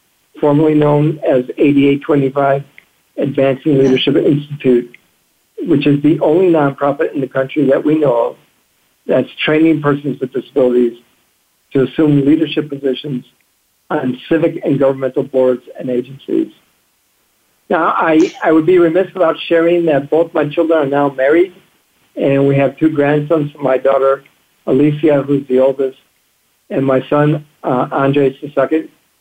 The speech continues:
just graduated law school and just last week sat for the bar exam. So we're super excited. And Donna and I will be celebrating our thirtieth wedding, thirty-seventh wedding anniversary,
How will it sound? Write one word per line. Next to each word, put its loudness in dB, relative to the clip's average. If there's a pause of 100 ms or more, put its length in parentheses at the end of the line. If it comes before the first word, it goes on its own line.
(120)
just -2
graduated 0
law 0
school -2 (400)
and -4
just -2
last 0
week 0
sat 0
for -2
the -2
bar 2
exam. -6 (480)
So 0
we're 0
super 0
excited. -2 (420)
And 2
Donna 2
and 2
I 2
will 0
be -6
celebrating 0 (420)
our -2
thirtieth 0
wedding, 0 (140)
thirty-seventh -2 (440)
wedding 0
anniversary, 0